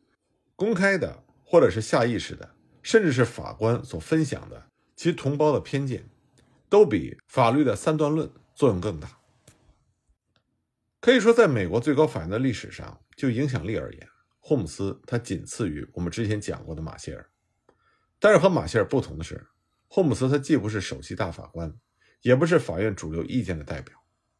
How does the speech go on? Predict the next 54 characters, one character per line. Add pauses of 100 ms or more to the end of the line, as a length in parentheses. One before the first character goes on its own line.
(380)
作
为
一
位
伟
大
的
异
议
者， (480)
霍
姆
斯
的
影
响 (260)
主
要
是
在
他
的
身
后， (240)
而
不
是
生
前。 (1400)
那
么
富
勒
主
持
下
的
美
国
最
高
法
院， (140)
它
是
以 (100)
信
奉
自
由
放
任
哲
学、